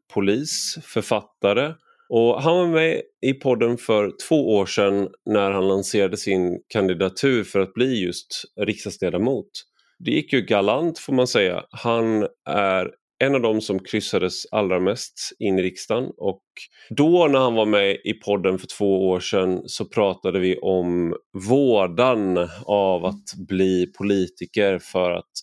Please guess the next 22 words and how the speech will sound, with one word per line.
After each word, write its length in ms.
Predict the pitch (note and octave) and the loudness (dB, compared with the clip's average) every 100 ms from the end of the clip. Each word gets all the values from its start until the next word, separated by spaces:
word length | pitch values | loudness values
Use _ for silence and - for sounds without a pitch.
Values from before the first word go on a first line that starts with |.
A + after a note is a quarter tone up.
| - _ _ B2 | -20 _ _ 2
min 200 | C#3+ C3+ | 4 2
uppfattning 800 | - - G#2 _ G2 G2 F#2+ - - _ - F#2+ | 0 -2 -2 _ 0 2 0 -2 -10 _ -6 0
då 360 | C3+ F3+ F#3+ D#3+ _ _ _ - | 2 2 2 -4 _ _ _ -4
och 200 | G#2 - _ - - | -4 -4 _ -8 -4
fortfarande, 480 | A#2 - F2 E2+ | -4 0 0 0
och 160 | F2+ F#2+ _ | -4 -8 _
det 160 | G#2 F#2+ | 0 2
är 160 | E2+ - | 0 -8
fortfarande 380 | G#2 - F2+ | -10 -2 2
min 100 | G#2+ | 2
uppfattning, 480 | G2 - E2+ - F#2 | 0 -4 -8 -6 -2
det 120 | G2+ A#2 | 2 2
är 60 | |
att 200 | F#2+ - - - - - | 0 -6 -20 -20 -20 -4
när 300 | A#2+ C#3+ C#3+ | 2 4 4
människor 540 | C3+ B2+ A2 A2 G#2+ G2+ | 2 2 0 0 0 0
blir 200 | F2 F#2+ | 0 -2
politiker 520 | G2 F#2+ E2+ - F#2 | 0 -2 -2 -6 -6
så 140 | - | -4
blir 180 | F#2 G2 | -2 0
de 140 | F2 F2+ | 0 -4
också 220 | - | -6